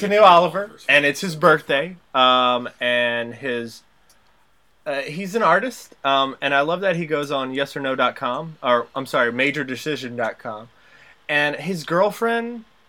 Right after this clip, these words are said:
Speaker 1: at this point, I swear to God, she looks like Freddy Fru-, Fr-,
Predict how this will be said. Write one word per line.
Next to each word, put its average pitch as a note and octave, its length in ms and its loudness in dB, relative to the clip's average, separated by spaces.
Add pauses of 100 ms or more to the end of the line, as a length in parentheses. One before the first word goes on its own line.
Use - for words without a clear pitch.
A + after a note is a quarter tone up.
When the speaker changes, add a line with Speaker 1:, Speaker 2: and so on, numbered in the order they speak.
(800)
Speaker 1:
at F#3 160 0
this A3 160 -2
point, A3+ 500 -4
I D3 100 -10
swear F#3+ 300 -6
to F3+ 60 -8
God, E3+ 260 -8
she - 140 -10
looks F3+ 240 -10
like D#3 120 -6
Freddy E3 280 -6
Fru-, F3 240 -10 (340)
Fr-, - 220 -20